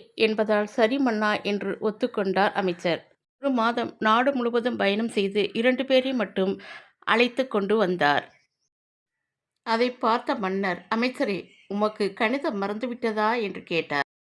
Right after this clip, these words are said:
"இல்லை மன்னா, முதலில் நடந்ததை விளக்க அனுமதிக்க வேண்டும்," என்றார் அமைச்சர். "சரி சொல்லும்," என்றார் மன்னர். "நான் நாடு முழுவதும் சுற்றும்போது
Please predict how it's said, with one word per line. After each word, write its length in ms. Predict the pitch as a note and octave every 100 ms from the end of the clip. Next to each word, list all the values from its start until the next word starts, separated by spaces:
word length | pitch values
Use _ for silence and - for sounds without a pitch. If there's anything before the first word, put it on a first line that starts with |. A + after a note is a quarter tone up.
| _ _ _ _ _ _
"இல்லை 300 | - A#3 A#3+ C#4+
மன்னா, 340 | B3+ G3+ G3+
முதலில் 540 | G#3 A3 A#3+ C#4+ B3 -
நடந்ததை 560 | - G3 A#3+ C#4 C#4+ C#4+
விளக்க 420 | G#3+ G#3 - F#3+
அனுமதிக்க 500 | - G#3 A#3+ B3+ C4
வேண்டும்," 360 | B3+ A3 G#3 G#3
என்றார் 340 | F#3+ F3+ F#3
அமைச்சர். 480 | A#3 E3+ E3 E3 C#3+ - - _ _ _ _ _ _ _ _ _ _
"சரி 260 | C4 B3 C4
சொல்லும்," 420 | B3+ A#3+ B3 D#4
என்றார் 380 | G#3 G3 F#3 A#3
மன்னர். 420 | G3+ F3 E3+ - - _ _ _ _ _ -
"நான் 220 | A3 G#3+
நாடு 320 | G#3+ A3 C4
முழுவதும் 400 | D4+ C#4 B3+ C#4
சுற்றும்போது 680 | C#4+ A#3 - A#3+ G3 G3 G#3